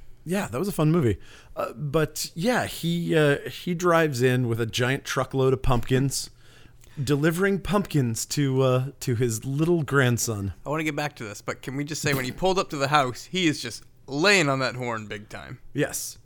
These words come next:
Speaker 2: We'll get back to that.
Speaker 1: Okay. <laughs> So, uh,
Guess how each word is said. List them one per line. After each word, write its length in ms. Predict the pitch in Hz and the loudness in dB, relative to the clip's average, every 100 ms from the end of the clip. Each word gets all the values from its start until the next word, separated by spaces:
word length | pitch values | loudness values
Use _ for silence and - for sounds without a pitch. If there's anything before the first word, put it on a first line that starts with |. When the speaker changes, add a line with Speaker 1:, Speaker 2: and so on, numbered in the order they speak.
| - | -6
Speaker 2:
We'll 80 | 131 | -4
get 120 | 123 | -2
back 160 | 110 | -4
to 60 | 101 | -6
that. 140 | 101 - | -10 0
Speaker 1:
Okay. 360 | 143 - 123 110 104 - | 2 6 6 4 0 0
<laughs> 640 | 165 - 190 170 208 - - - - - - - - - - | 0 2 2 2 0 -4 -6 -8 -14 -12 -12 -12 -12 -12 -8
So, 500 | - - 143 131 131 - | -4 4 6 6 4 0
uh, 420 | 131 123 - | 0 0 -2